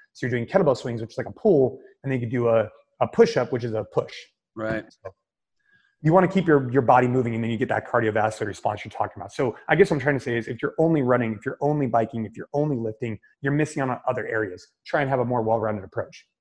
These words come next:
Speaker 2: Yeah, and the, and the more of your body that's moving inside of, you know, the movement, the more joints, the more cardiovascular response, just 'cause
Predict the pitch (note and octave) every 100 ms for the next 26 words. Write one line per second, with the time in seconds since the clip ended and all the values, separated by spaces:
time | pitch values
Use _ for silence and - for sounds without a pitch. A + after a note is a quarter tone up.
0 | _ A#3+ A3+ B2 C3+ D3+ E3 D#3 E3+ G3+
1 | F#3 D3 C3+ G2+ A#2+ C#3+ D#3 C#3 B2 A2+
2 | B2 A#2+ C#3 D#3 C3+ A#2+ A2+ - B2 B2+
3 | A#2+ - B2+ B2+ A#2 G#2+ - A#2+ A#2+ G#2
4 | G#2 C#3 F3+ B2 A#2 - D#3 D3 A2 E3
5 | C#3+ G#2+ A#2+ - - _ _ _ _ _
6 | _ A2 C3+ C#3+ D#3+ D3+ C#3 - D#3 D3
7 | C3+ C#3+ - C#3 B2 A#2 - B2 C3 C3
8 | - B2